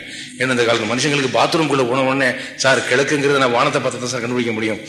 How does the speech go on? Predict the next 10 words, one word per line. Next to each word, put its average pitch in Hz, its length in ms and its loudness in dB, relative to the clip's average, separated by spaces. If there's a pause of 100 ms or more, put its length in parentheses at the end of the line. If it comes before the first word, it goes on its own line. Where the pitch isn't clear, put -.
(140)
அப்படின்றாங்க. 113 600 0 (300)
அதனால 131 420 4
பாத்ரூம்ல 160 320 4
எழுதிக்கங்க, 135 520 0
இது 120 140 0
கிழக்கு, 127 540 2
இது 117 140 2
மேற்கு, 123 360 0
இது 117 120 0
வடக்கு. 110 460 -4